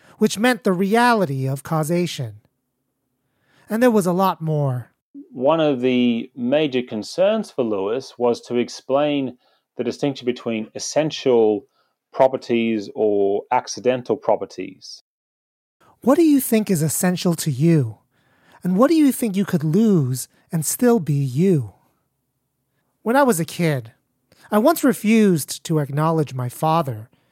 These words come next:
Speaker 1: because he shaved his mustache off, not realizing that facial hair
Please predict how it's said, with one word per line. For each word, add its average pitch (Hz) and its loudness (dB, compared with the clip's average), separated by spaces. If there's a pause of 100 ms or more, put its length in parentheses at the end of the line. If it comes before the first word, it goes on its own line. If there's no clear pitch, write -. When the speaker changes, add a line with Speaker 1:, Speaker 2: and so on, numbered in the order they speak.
(280)
Speaker 1:
because 233 0
he 214 0
shaved 247 2
his 143 0
mustache 135 -2
off, 104 -10 (880)
not 285 6
realizing 165 2
that 131 -6
facial 202 -2
hair 120 -8